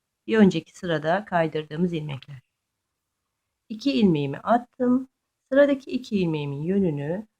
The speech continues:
çeviriyorum. Sola yatacak şekilde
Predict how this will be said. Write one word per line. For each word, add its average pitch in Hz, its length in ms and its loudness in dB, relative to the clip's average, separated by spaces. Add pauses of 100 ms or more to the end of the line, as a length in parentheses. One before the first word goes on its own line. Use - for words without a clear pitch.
çeviriyorum. 220 840 -2 (260)
Sola 277 280 2
yatacak 156 460 -2
şekilde 175 640 -8